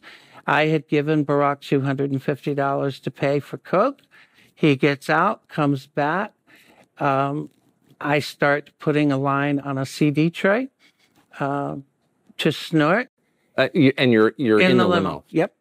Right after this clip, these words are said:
Speaker 2: Driving or parked?
Speaker 1: No, the driver's driving.
Speaker 2: Yep.
Speaker 1: I start to put a line on a, on a C D tray, and I just happen to notice that he pulls something else out of his pocket.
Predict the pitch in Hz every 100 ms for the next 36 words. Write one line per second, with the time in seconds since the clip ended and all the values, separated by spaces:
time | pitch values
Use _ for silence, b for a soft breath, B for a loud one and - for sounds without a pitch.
0 | _ _ _ 110 117 110 139 139 98 -
1 | 82 - - _ 170 220 254 196 170 175
2 | 175 180 170 185 247 240 160 147 143 131
3 | 127 143 _ _ 113 110 156 - _ B
4 | B B - 147 156 - 156 165 - 165
5 | - 160 156 - 156 147 147 156 156 156
6 | 151 147 147 147 156 139 147 151 - 135
7 | 156 196 b b b b - 151 147 147
8 | 147 147 139 - 147 147 151 - - 135
9 | - 160 147 151 135 117 135 143 - 156
10 | 131 156 - 151 147 - 147 139 143 135
11 | 139 143 135 135 165 160 - 226 254 -
12 | -